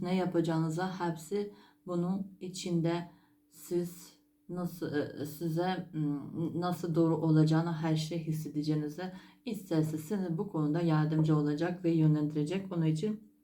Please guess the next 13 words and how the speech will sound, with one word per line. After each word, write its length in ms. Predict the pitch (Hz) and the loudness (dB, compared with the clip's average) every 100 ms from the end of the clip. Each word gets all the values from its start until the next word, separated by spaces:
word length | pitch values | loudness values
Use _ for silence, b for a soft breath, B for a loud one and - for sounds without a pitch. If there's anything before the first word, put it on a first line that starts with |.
| _ _ _ _ _ _ _ B B B B B B - 202 | _ _ _ _ _ _ _ B B B B B B -2 4
doğru 220 | 202 185 | 6 6
şeyler 300 | 185 175 170 | 2 2 2
yapmak 320 | 165 175 165 | 2 0 -2
istiyorsanız, 500 | - - - 160 156 | -2 -6 -4 -2 2
doğru 200 | 180 170 | 2 2
kararlar 340 | 160 156 147 | 0 0 0
vermek 320 | 151 170 190 - | 0 0 0 -2
istiyorsanız 540 | - 185 - 202 - | -6 -6 -4 -6 -6
kendinize 500 | 165 151 151 156 175 | -2 0 2 2 0
için 300 | 165 - 147 - - _ _ _ _ _ _ _ _ - - | -4 -6 -8 -10 -16 _ _ _ _ _ _ _ _ -18 -2
dinleyin. 460 | 190 160 151 147 - - _ _ _ _ _ 151 | 2 4 4 2 -2 -18 _ _ _ _ _ -2
Yengeç 460 | 156 156 147 - | 0 2 0 -4
Burcu. 300 | - - - | -10 -10 -14